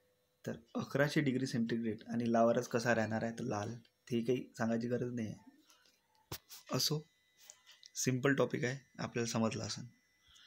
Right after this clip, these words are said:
हे जे ज्वालामुखी आहे, या ज्वालामुखीचे काही अंग आहे. पहा, हे जे नळी आहे, हे जे नळी दिसत आहे, हिला म्हणते ज्वालामुखी नळी. इथं जे छिद्र दिसत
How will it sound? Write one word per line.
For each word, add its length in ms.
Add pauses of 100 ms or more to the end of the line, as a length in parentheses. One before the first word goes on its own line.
(1500)
हे 100
जे 80
ज्वालामुखी 600
आहे, 140 (540)
या 80
ज्वालामुखीचे 680
काही 160
अंग 280
आहे. 220 (1080)
पहा, 100 (920)
हे 120
जे 100
नळी 400
आहे, 100
हे 180
जे 160
नळी 280
दिसत 320
आहे, 100
हिला 460
म्हणते 280
ज्वालामुखी 540
नळी. 360 (640)
इथं 200
जे 160
छिद्र 360
दिसत 260